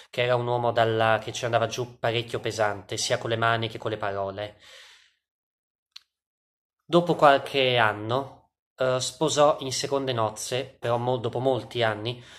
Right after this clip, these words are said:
dopo qualche anno, cioè non dopo molti anni, scusate,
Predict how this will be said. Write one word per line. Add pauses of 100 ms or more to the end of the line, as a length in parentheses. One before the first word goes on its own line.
(320)
dopo
qualche
anno, (120)
cioè
non
dopo
molti
anni,
scusate,